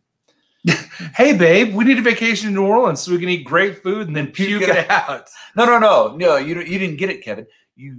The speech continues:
Speaker 2: you don't, uh, you don't puke the food out. You just puke the hurricanes out.
Speaker 1: That's what I was saying.
Speaker 2: Yeah, you can only let the hurricanes come out. So
Speaker 1: I just nosed my water again for everybody keeping score.
Speaker 2: Oh wait, here's that. So some of the best after bourbon glass smelling I've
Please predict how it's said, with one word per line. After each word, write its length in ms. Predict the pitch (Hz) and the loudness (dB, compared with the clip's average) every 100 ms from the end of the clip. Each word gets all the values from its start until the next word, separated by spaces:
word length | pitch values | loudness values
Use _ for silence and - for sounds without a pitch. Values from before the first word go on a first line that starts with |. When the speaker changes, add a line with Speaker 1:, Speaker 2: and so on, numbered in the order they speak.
| - | -20
Speaker 2:
you 140 | 127 120 | -20 -6
don't, 340 | 143 147 143 | -4 -4 -4
uh, 280 | 117 110 101 | 0 0 0
you 100 | 120 | -4
don't 180 | 131 - | -8 -10
puke 220 | - 147 | -18 -20
the 80 | 110 | _
food 340 | _ - 196 110 | _ -10 -4 -2
out. 180 | 87 | -2
You 80 | 120 | -4
just 220 | 147 170 | -8 -8
puke 160 | - 185 | -10 -16
the 60 | - | -16
hurricanes 640 | - - - - 87 82 - | -16 -8 -8 -8 -14 -14 -6
out. 40 | |
Speaker 1:
That's 160 | - - | -2 2
what 60 | |
I 20 | |
was 140 | 143 - | 2 2
saying. 160 | 147 110 _ | -2 -4 _
Speaker 2:
Yeah, 160 | 110 85 | -6 -6
you 100 | 90 | -4
can 100 | 147 | 0
only 160 | 165 156 | 2 2
let 160 | 147 | 0
the 80 | - | -2
hurricanes 540 | - 127 - 90 85 - | -4 -4 -4 -10 -20 -20
come 140 | 90 | -20
out. 160 | 71 - | -20 -16
So 160 | - 110 | -10 -6
Speaker 1:
I 20 | |
just 200 | 165 156 | -6 -4
nosed 220 | 151 151 | -6 -4
my 100 | 127 | -6
water 320 | 117 120 131 123 | -6 -6 -6 -6
again 280 | 117 113 110 | -10 -14 -14
for 120 | 131 131 | -14 -8
everybody 320 | 131 123 123 | -8 -8 -12
keeping 280 | - 117 113 | -14 -18 -18
score. 400 | - 139 123 120 | -12 -4 -4 -2
Speaker 2:
Oh 80 | 120 | 2
wait, 240 | 117 120 110 | 2 2 -2
here's 160 | 117 | -4
that. 360 | 110 98 - _ _ _ _ _ _ _ _ _ _ _ _ _ _ _ | 0 0 -2 _ _ _ _ _ _ _ _ _ _ _ _ _ _ _
So 280 | - 156 135 | -2 2 4
some 200 | 123 196 | 4 2
of 60 | 202 | 0
the 100 | 135 | 0
best 480 | 110 135 156 - - - | 2 2 2 0 -10 -4
after 460 | 120 139 - 156 139 | -2 -2 -6 -8 -8
bourbon 840 | 104 120 123 127 135 123 113 104 | -8 -2 -2 -2 -4 -6 -8 -10
glass 440 | - 104 110 117 - | -10 -2 -2 -2 -6
smelling 400 | 117 120 120 107 | -4 0 0 0
I've 380 | 101 107 104 | 0 0 -2